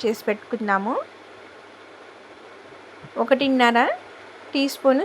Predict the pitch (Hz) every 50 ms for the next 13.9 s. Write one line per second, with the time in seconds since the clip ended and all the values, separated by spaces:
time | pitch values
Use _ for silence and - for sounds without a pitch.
0 | - - 359 254 226 233 247 247 254 240 220 208 202 214 262 339 622 659 - -
1 | - - - - - - - - - - - - - - - - - - - -
2 | - - - - - - - - - - - - - - - - - - - -
3 | - - - - - - - - - - - - - - - - - - - -
4 | - - - - - - - - - - - - - - - - - - - -
5 | - - - - - - - - - - 262 269 277 294 285 - 285 285 277 -
6 | - - 294 285 285 302 359 - - 294 233 220 226 226 220 214 226 247 294 554
7 | - - - - - - - - - - - - - - - - - - - -
8 | - - - - - - - - - - - - - - - - - - - -
9 | - - - - - - - - 285 254 302 262 285 269 311 330 - 262 247 247
10 | 285 240 - 247 247 277 - 605 - - - - - - - - - - - -
11 | - - - - - - - - - - - - - - - - - - - -
12 | - - - - - - - - - - - - - - - - - - - -
13 | - - - - - - - - - - - - - - - 262 254